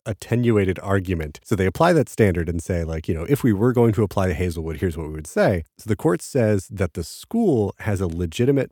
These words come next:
pedagogical interest in the makeup of the curriculum of the school, including the inclusion of the play Independence. So the, the court says the school has an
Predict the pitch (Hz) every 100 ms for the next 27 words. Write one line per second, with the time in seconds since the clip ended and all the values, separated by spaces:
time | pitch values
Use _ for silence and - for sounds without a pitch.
0 | _ - 113 110 104 104 - 98 101 101
1 | - - - 98 82 82 101 120 101 101
2 | 80 85 - 98 113 98 82 - 85 -
3 | 113 170 240 _ _ _ - 101 82 -
4 | 180 160 147 120 113 107 - 107 110 92
5 | 92 - 90 82 76 - 85 - - -
6 | _ - 95 87 78 - - 82 - 165
7 | 160 - _ _ _ - 120 107 113 -
8 | 110 90 80 76 _ _ - 82 87